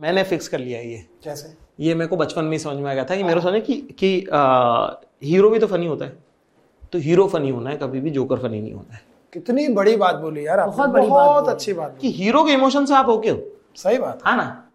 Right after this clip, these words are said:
Speaker 1: आप कॉमेडियन के इमोशन से आप ओके कैसे नहीं हो?
Speaker 3: हाँ।
Speaker 1: हीरो भी तो जोक्स कर रहा है।
Speaker 3: हाँ।
Speaker 1: जब अमिताभ बच्चन जोक भी कर सकता है फर्स्ट हाफ में, सेकंड हाफ में माँ मरने पे वो रो भी सकता है, तो हम क्यों नहीं रो सकते?
Speaker 3: यस।
Speaker 1: तो वो लाइन मैं हमेशा मेंटेन करी है, ठीक है,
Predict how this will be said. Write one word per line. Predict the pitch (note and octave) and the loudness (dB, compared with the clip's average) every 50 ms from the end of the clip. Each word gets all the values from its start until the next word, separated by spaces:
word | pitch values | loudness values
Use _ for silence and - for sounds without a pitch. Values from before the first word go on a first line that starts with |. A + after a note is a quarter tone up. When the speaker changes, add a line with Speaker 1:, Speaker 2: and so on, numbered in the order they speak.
| - F3+ | -10 -2
Speaker 1:
आप | - D3+ G3 G#3+ - - | 2 2 2 2 0 -2
कॉमेडियन | G#3 G3+ A3+ B3 A#3+ D4 D4 C#4+ | 0 0 2 2 2 2 2 2
के | C4+ | 2
इमोशन | C4+ B3 B3 A#3+ B3 B3 A#3+ | 2 2 2 2 2 2 2
से | B3 | 2
आप | A#3+ B3 | 2 2
ओके | A#3 A3 A#3 A#3+ | 2 0 0 -2
कैसे | A3 A3+ A3 B3+ | -4 -4 -4 -4
नहीं | A#3 A#3+ B3+ | -6 -6 -6
हो? | B3 A#3 E3 - | -8 -10 -6 0
Speaker 3:
हाँ। | F#4+ F#4+ | 2 4
Speaker 1:
हीरो | G#3 - | 6 6
भी | A3+ - | 6 4
तो | B3+ | 4
जोक्स | A3 A3+ A3+ A#3 - | 4 4 4 2 2
कर | - A#3 G#3+ | -2 -2 -2
रहा | A3 F#3+ | -2 -6
है। | - - | -6 -6
Speaker 3:
हाँ। | F#3 F#3 F3 D#3+ C#3+ D#3+ | -8 -6 -6 -6 -2 0
Speaker 1:
जब | F3+ | 2
अमिताभ | D#3+ D#3+ E3 F#3 G#3 G#3+ | 2 2 2 0 0 0
बच्चन | G#3+ G3+ - - A3+ A3+ A#3 G#3+ F#3+ - - - _ _ _ _ _ _ - D3+ | 0 -2 -2 0 0 0 0 0 -4 -8 -12 -20 _ _ _ _ _ _ -20 -10
जोक | C#3+ C#3 F#3 F#3+ F#3+ | 0 4 4 4 4
भी | F#3+ G#3+ A3 | 2 2 2
कर | G#3+ G#3+ | 2 2
सकता | - G3+ G3+ - G#3 | 0 0 -2 0 0
है | G3+ | 0
फर्स्ट | - F#3+ F#3+ F3+ F#3 G3+ | 2 0 0 0 0 0
हाफ | F#3 F#3 G3 | -2 -2 -2
में, | G3+ F#3+ | -4 -4
सेकंड | E3 F3 D#3+ F3+ F#3+ F#3+ | -2 -2 -2 0 2 2
हाफ | F#3 F3+ F3 | 2 2 2
में | G3 G3 G3 | -2 -6 -6
माँ | F#3+ F3 E3 E3+ | -2 -2 -2 0
मरने | F3 E3+ F3 F3+ F#3 F#3 | 0 -2 -2 -2 -2 -4
पे | F3 F#3 | -2 -2
वो | F3+ F3 | -2 0
रो | D#3+ D#3 | 0 0
भी | D#3+ F3 | 0 0
सकता | F3 F3 E3+ F#3 | -2 -4 -6 -8
है, | F#3+ E3+ | -6 -6
तो | F3+ | -6
हम | D#3+ F3 G3 | -6 -6 -8
क्यों | F#3 G3 E3 | -8 -8 -6
नहीं | D3 B2+ | -6 -6
रो | A#2 - | -6 -8
सकते? | - - - - - | -12 -14 -18 -12 -6
Speaker 3:
यस। | E3 E3+ E3+ D#3+ E3 - - - - | -2 0 0 0 0 -4 -6 0 2
Speaker 1:
तो | G#3+ | 4
वो | G#3+ A3 A3 | 6 6 6
लाइन | G3 F3 E3+ F#3+ A3 A#3 | 6 4 4 4 2 2
मैं | G#3+ G3+ F#3+ F#3 G3+ G3 - - - | 2 0 -2 -2 -4 -6 -8 -10 -10
हमेशा | D3 E3 D#3 D3+ D#3 F#3 | -6 -6 -6 -4 -4 -4
मेंटेन | E3 C#3+ C3+ C3 - D#3+ F3 E3 - - - - - | -2 -2 -2 -2 -2 -2 -2 -2 -6 -12 -20 -12 -4
करी | - C#3+ C#3 C#3+ C#3 | -2 0 0 0 -2
है, | D3 G3+ A#3+ - _ _ _ _ _ _ _ - | -4 -8 -12 -14 _ _ _ _ _ _ _ -10
ठीक | D#3+ D#3 D#3+ | -8 -4 -4
है, | G#3+ | -6